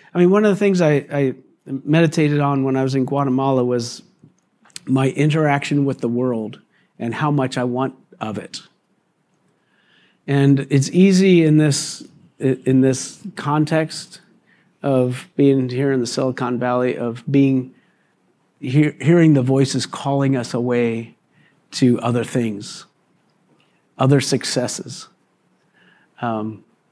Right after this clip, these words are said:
you know, the greatest success is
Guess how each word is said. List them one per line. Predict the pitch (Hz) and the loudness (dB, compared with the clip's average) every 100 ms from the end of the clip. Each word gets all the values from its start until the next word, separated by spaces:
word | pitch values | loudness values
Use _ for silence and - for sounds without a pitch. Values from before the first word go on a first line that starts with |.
| _ _ _ _ _ _ _ | _ _ _ _ _ _ _
you | 131 | 4
know, | 135 131 | 6 4
the | 110 | 2
greatest | 139 139 127 - | 2 2 0 -6
success | - - 110 107 - - _ _ _ _ _ _ | -8 -6 -8 -10 -16 -20 _ _ _ _ _ _
is | - 117 110 - - | 0 0 0 -4 -14